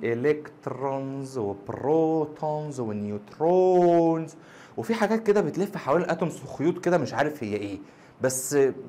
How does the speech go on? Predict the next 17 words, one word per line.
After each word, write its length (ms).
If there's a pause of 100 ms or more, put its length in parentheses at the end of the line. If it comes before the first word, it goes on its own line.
هنقول 320
عليها 240
خيوط. 340 (460)
لا، 140
هي 100
اسمها 340
انرجي 280
level. 220 (560)
فعلاً 300 (340)
انت 160
كلامك 320
كله 220
صح، 300 (1500)
ان 160
الاتوم 580 (1300)
في 120
النص 840